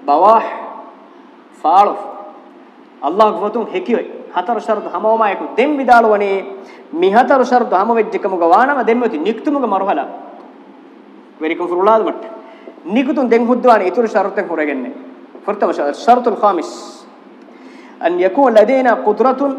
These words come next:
ව හාදිහි මුහිම්මතුන් ජිද්දන්. ආහාරමෙන්ග අතුගා ඒ වෙරිකම ෆුරුලාලුමගේ බාරෝතු. බැලුවා. ඒ මිහාර කුරින් ශරීගතු මුද්දවා සවපත කුරි හාකිම් ගා හුද්ද වෙච්ච දෙබෑ බජේ බන. ඒ හාකිමුගේ ෂරතු හම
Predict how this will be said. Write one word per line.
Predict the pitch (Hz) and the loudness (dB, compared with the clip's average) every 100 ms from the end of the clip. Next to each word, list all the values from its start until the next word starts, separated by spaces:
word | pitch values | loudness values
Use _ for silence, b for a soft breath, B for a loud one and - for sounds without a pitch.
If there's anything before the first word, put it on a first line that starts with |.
| - | -8
ව | - 165 | 0 2
හාදිහි | 190 247 247 220 214 | 6 6 4 2 -2
මුහිම්මතුන් | 185 214 233 220 220 185 | -2 -2 -2 -2 -2 -6
ජිද්දන්. | 220 202 220 170 147 - | -8 -4 -4 -4 -6 -10
ආහාරමෙන්ග | 156 170 226 240 233 | -4 -2 0 -2 -2
අතුගා | 185 175 208 240 180 - - - | -4 -2 2 2 2 -4 -14 -16
ඒ | - 202 - - - | -12 -10 -12 -20 -6
වෙරිකම | 185 208 226 196 | -4 -4 -4 -6
ෆුරුලාලුමගේ | - 185 185 233 233 233 220 - - | -8 -4 2 4 4 0 -6 -8 -10
බාරෝතු. | 156 185 208 208 156 - - - - - - - - - - - - - - - - - - - - - - | -2 2 2 0 -4 -10 -16 -20 -20 -20 -20 -20 -20 -20 -20 -20 -20 -20 -20 -20 -20 -20 -20 -20 -20 -20 -10
බැලුවා. | 143 - 127 - - - - - - - | -2 0 0 -2 -12 -20 -20 -20 -20 -6
ඒ | 175 | 0
මිහාර | 202 214 | 4 4
කුරින් | 196 214 247 - | 4 2 2 0
ශරීගතු | 185 180 220 240 233 | 0 2 2 2 0
මුද්දවා | 214 233 220 | 0 4 4
සවපත | 202 190 - 196 | 6 2 0 -6
කුරි | 175 202 214 - 170 - | -4 0 0 0 -6 -4
හාකිම් | 170 185 269 254 | 0 0 0 4
ගා | 220 | 4
හුද්ද | 196 196 | 4 0
වෙච්ච | 208 196 | -2 -2
දෙබෑ | 196 226 262 | 0 6 6
බජේ | 214 180 165 | 6 0 -4
බන. | 143 127 - | -6 -10 -4
ඒ | 226 240 B B - - | -2 -2 B B -12 0
හාකිමුගේ | 165 165 277 294 254 | 0 2 0 0 2
ෂරතු | 254 240 | 0 0
හම | 214 | -2